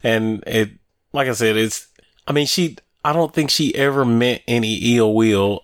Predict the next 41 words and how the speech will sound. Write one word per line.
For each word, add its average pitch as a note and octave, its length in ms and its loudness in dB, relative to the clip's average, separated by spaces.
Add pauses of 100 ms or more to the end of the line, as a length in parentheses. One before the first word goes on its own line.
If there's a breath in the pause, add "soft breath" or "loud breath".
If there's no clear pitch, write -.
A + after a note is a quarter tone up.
other B2+ 300 2
than G#2+ 340 0
just G#2+ 280 -2
trying G#2 240 -2
to G2+ 80 -2
protect G2+ 420 -4
her G2 120 0
planet. G#2+ 540 -2
And A#2+ 160 0
just, B2 320 -4
that's C3 280 -2
the A#2 140 -2
mind A#2 460 0
she A2+ 240 -2
has. G2+ 480 0
She's, G#2 380 -2 (360 soft breath)
and A2+ 120 2
it's G#2+ 120 0
mentioned A#2 360 0
later A2+ 220 2
in G#2+ 60 -2
the G#2+ 60 2
episode, G2 560 0
she A2+ 220 0
is A2+ 240 -2
strictly A#2+ 560 0
a G#2 120 -2
military G#2+ 760 0
strategic G2 640 -2
mind. G2 560 -2 (440 soft breath)
And B2 180 0
in A#2 80 -2
her D#3 180 0
mind, C#3 720 -4
that B2+ 180 -4
she D3+ 180 0
was C#3+ 160 2
doing B2+ 540 2
the A#2+ 100 2
right B2 280 0
thing. A2+ 420 -4